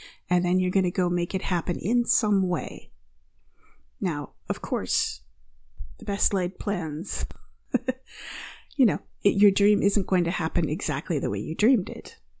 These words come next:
So be open to that. Don't, don't demand exactly what you wanted, because you're just gonna be disappointed. So be open.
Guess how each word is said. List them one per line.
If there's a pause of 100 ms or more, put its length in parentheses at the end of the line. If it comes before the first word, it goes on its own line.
(140)
So (120)
be
open
to
that. (120)
Don't, (720)
don't
demand
exactly (300)
what
you
wanted,
because
you're
just
gonna (840)
be
disappointed. (600)
So
be
open.